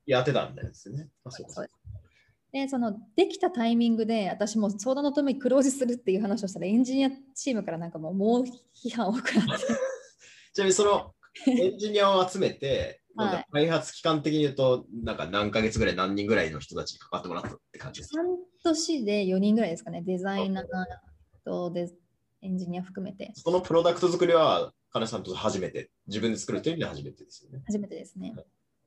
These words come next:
Speaker 1: なるほど。
Speaker 2: で、なんか、「なんでできたのに、もう注力しないって言うんだ」みたいな。でも当時って、私とひ-、二人ぐらいの社員と業務委託五人ぐらいだったんですよ。で、二個もできないじゃないですか。
Speaker 1: うんうんうん。
Speaker 2: なので、「ちょっとごめんだけど、相談のお供一応リリースするけど、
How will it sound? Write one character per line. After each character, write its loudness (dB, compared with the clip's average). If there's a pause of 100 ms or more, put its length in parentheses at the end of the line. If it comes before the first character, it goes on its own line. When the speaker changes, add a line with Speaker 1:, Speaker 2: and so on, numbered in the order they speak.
(280)
Speaker 1:
な -12
る -20
ほ -20
ど。 -20 (280)
Speaker 2:
で、 -6
な -2
ん -4
か、 -6
「な 2
ん 6
で 4
で 6
き -8
た -4
の -6
に、 -8
も -2
う -20
注 -2
力 -2
し -14
な -6
い -6
っ -12
て -10
言 0
う 0
ん 0
だ」 -4
み -8
た -12
い -8
な。 -10
で -2
も 0
当 0
時 0
っ -4
て、 -4
私 -2
と 0
ひ-、 -12 (140)
二 -8
人 0
ぐ 6
ら 4
い 2
の 2
社 -2
員 0
と 2
業 4
務 4
委 0
託 -4
五 -2
人 2
ぐ 2
ら 0
い -2
だ -6
っ -14 (140)
た -10
ん -12
で -12
す -14
よ。 -14 (640)
で、 2
二 8
個 4
も 2
で -2
き 0
な 4
い -2
じ -4
ゃ -6
な -8
い -10
で -8
す -20
か。 -14
Speaker 1:
う 0
ん 2
う -4
ん -4
う -6
ん。 -14
Speaker 2:
な 2
の 2
で、 -2
「ち -2
ょ 2
っ -4
と -2
ご 2
め 8
ん 2
だ 0
け -8
ど、 -2
相 -2
談 2
の 2
お -4
供 -2
一 2
応 4
リ 4
リ 4
ー 0
ス 0
す -4
る 0
け -2
ど、 -4